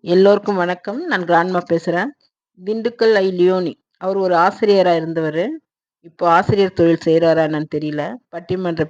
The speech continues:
பேச்சாளரா இருந்தாரு. சில திரைப்படங்கள்ல நடிச்சிருக்காரு. இப்போ அவர் தி மு கவுல இருக்காரு. தி மு கவுல முழு பேச்சாளரா மாறி இருக்காரு. சமீபத்துல ஐயப்பாக்கத்து தி மு க கட்சி கூட்டம் ஒண்ணு நடந்தது.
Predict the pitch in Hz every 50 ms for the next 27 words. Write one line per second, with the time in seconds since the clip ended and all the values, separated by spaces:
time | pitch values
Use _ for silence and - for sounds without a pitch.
0 | - 165 165 - - 175 160 160 156 151 151 143 143 147 147 143 143 139 147 170
1 | 233 269 _ _ _ _ _ _ _ _ 180 175 165 165 - 180 185 196 202 202
2 | 190 180 180 170 175 170 170 175 175 175 156 143 - - 165 151 - - 139 135
3 | 143 160 214 285 285 - _ _ _ 180 185 180 - 190 180 180 185 185 185 -
4 | 214 220 220 220 208 202 - 170 160 156 143 139 139 - - 147 147 170 208 247
5 | _ - 196 196 202 190 180 185 175 165 160 160 165 - 254 208 180 180 185 180
6 | 180 - 180 175 175 165 165 165 160 151 156 156 156 156 147 147 151 151 147 _
7 | - 147 139 151 170 220 311 _ _ _ _ _ _ _ _ _ _ _ _ 175
8 | 180 202 220 226 202 202 190 - 196 196 233 277 226 196 196 214 214 - - 202
9 | 185 185 175 - 208 208 - 220 214 208 208 190 190 - 175 170 - 151 151 _
10 | - 170 160 - 175 175 - 175 165 151 147 147 147 139 143 147 143 135 135 156
11 | 190 247 254